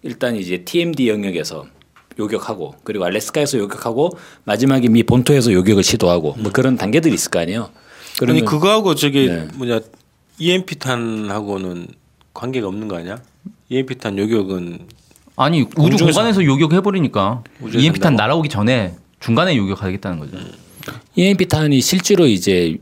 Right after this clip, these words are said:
Speaker 1: 위협, 저-, 전술적으로 위협이 될 수 있는 상황은 한반도 상공에서 이엠피가 터지는 상황이죠.
Speaker 2: 음.
Speaker 1: 휴전선 상공에서. 그러면 뭐 일단 우리 다 핸드폰 다 막 갈 거니까.
Speaker 3: 음.
Speaker 1: 그리고 이제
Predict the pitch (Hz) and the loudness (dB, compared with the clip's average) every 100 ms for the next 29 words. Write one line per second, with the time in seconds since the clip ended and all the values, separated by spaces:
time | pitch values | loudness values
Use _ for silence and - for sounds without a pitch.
0 | - 151 190 - - _ _ _ - 165 | 2 4 4 2 -14 _ _ _ -20 -20
1 | - - _ - 160 - - 170 190 226 | -20 -20 _ -2 -2 0 4 4 6 4
2 | 220 175 139 117 139 156 123 113 104 113 | 4 4 6 6 6 6 4 2 2 2
3 | 95 95 90 80 127 123 113 123 110 - | 2 2 0 -2 -2 0 2 2 0 -4
4 | - - - _ - 202 214 196 139 143 | -18 -20 -20 _ 0 2 4 4 2 4
5 | 127 107 92 127 110 120 - 101 87 127 | 4 2 2 2 4 2 2 -2 -2 0
6 | 120 110 80 78 90 107 95 69 80 - | 0 0 -2 -8 -8 -6 -8 -10 -16 -18
7 | _ - 101 98 101 98 95 _ _ - | _ -18 -16 -16 -18 -20 -20 _ _ -2
8 | 180 165 117 92 82 - _ - 110 107 | 0 2 0 -2 -4 -14 _ -6 -2 0
9 | 101 80 80 104 - 123 131 123 110 - | 0 0 -2 -4 0 2 4 4 0 -6
10 | - - - 151 - 123 110 120 113 110 | -20 -18 -6 -6 -2 0 0 2 2 2
11 | 98 92 87 85 - - 127 110 90 82 | 2 0 0 -6 -4 -2 0 0 -2 -2
12 | 85 113 104 104 95 82 76 73 69 - | -2 -2 -2 -2 -2 -4 -6 -8 -14 -20
13 | _ - - 113 101 104 104 101 82 78 | _ -20 -10 -8 -2 0 2 2 0 -2
14 | 82 80 | -4 -6